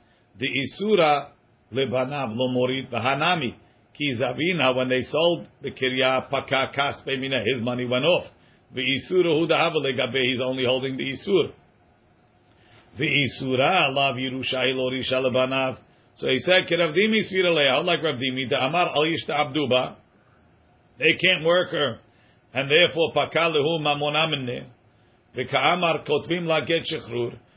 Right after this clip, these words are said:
means he could inherit the, the isur. Ha amara belashon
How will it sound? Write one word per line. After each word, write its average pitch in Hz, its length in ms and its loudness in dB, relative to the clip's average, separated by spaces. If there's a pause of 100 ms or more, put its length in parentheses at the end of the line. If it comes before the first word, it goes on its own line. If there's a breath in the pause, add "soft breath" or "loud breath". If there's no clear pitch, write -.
(140 soft breath)
means 120 220 -6
he 131 180 -4
could 139 140 2
inherit 147 420 2
the, 170 260 0 (100)
the 160 100 -4
isur. 170 540 0 (640 soft breath)
Ha 156 420 2
amara 151 420 2
belashon 151 520 0